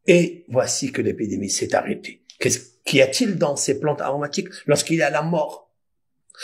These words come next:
Lorsque le virus de la mort a atteint les corps, comment on peut les arrêter avec les con-, onze plantes aromatiques ? Nos sages disent, c'est l'ange de la mort qui a enseigné cela à Moïse. L'ange de la mort. L'ange de la mort peut devenir un copain à toi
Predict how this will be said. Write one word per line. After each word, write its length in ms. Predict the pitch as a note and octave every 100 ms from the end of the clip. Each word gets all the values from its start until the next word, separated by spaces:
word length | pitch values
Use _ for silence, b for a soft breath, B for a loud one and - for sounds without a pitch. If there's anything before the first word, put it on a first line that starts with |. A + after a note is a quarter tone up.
| B
Lorsque 220 | D3+ D#3+ -
le 100 | F3+
virus 680 | E3 E3 G3+ - - -
de 80 | D3
la 140 | D3+ D3
mort 240 | F#3 -
a 100 | F3
atteint 360 | E3+ - D#3 D#3 B -
les 160 | D#3
corps, 400 | D#3 D5 - - b b b
comment 320 | F3+ G3 A3
on 20 |
peut 100 | A3
les 140 | G#3 G3+
arrêter 380 | F3+ F#3+ A3+
avec 240 | F#3+ E3+ D#3+
les 100 | -
con-, 380 | - F3+ - _
onze 240 | G3 G3 -
plantes 200 | F#3 F3
aromatiques ? 500 | E3 F3 F3 F3 - _ _ _ _ _ _ _
Nos 100 | A#2
sages 320 | G#2 A#2+ A2
disent, 240 | A#2 C#3+ - B
c'est 180 | - B2+
l'ange 280 | B2 D#3 C#3+
de 80 |
la 140 | D3+ C#3
mort 380 | C#3+ C3+ C3 _ b b b
qui 140 | - B2+
a 80 |
enseigné 500 | G#2+ G2+ - A2+ G#2+
cela 440 | G#2 A2+ G2 F#2+ - _
à 80 | -
Moïse. 440 | - E2 C3+ - -
L'ange 540 | C#3+ C3 D#3+ G3 - B B
de 120 | -
la 100 | G2+
mort. 200 | F2+ - - B B
L'ange 300 | - D#3 G3+
de 60 | F#3
la 100 | E3+
mort 240 | F3 F3+
peut 100 | -
devenir 340 | D3 C#3 D3 B2+
un 100 | A#2+
copain 380 | A#2 C#3 C3+ C#3
à 80 |
toi 320 | C3 C3 D#3